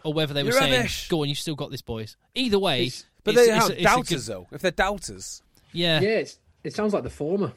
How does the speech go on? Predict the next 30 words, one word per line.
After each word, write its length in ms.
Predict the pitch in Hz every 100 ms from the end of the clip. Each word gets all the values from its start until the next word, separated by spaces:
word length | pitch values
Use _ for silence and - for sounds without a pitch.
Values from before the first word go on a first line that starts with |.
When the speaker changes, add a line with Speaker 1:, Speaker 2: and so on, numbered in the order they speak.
| _
Speaker 2:
Yeah. 160 | 143 151
Speaker 3:
That 80 | 151
Speaker 1:
It 60 |
does 140 | 123 185
Speaker 3:
they're 120 | 135
giving 0 |
Speaker 1:
sound 20 |
Speaker 3:
them 60 | -
Speaker 1:
like 80 | 123
the 60 |
Speaker 3:
stick. 140 | 123 180
Speaker 1:
former, 240 | 131 127
yeah. 200 | 135 139 127 - 196
Speaker 2:
Okay, 220 | 165 131 -
so 140 | 175
I 100 | 165
think 140 | 180
you 120 | 156 151
are 120 | 139
right. 140 | 110
We 80 | 107
should 100 | 110
focus 300 | 139 120 -
on 140 | 113 110
the 40 |
positives. 460 | 113 107 101 101 -
So, 240 | 120 104 _ _ _ _ -
positive 400 | 196 175 160 143
number 160 | 135
one, 260 | 117 113